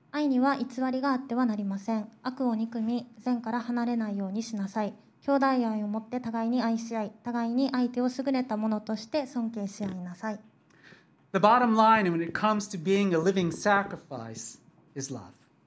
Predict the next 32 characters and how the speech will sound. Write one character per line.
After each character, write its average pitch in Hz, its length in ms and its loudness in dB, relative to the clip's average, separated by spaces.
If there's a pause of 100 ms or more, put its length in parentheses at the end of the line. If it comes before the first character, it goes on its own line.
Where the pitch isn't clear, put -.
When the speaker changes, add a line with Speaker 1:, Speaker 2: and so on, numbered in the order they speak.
(260)
Speaker 1:
生 247 80 -10
き 392 140 -8
た 294 120 0
供 269 280 0
え 262 100 2
物 254 240 2
と 254 120 -2
な 208 140 0
る 196 60 0
っ 208 40 -8
て 208 140 -10
い 202 40 -6
う - 20 -6
こ 202 120 -8
と 208 100 -4
に 202 120 -2
お 202 80 -2
い 196 60 -4
て、 202 120 -10
一 247 220 -6
番 320 240 -4
大 208 200 -4
切 220 240 -8
な 220 120 -4
も 196 140 -4
の 185 100 -6
っ - 40 -16 (100)
て 233 80 -6
い - 20 0
う 240 40 0
の 240 120 2
は 269 180 0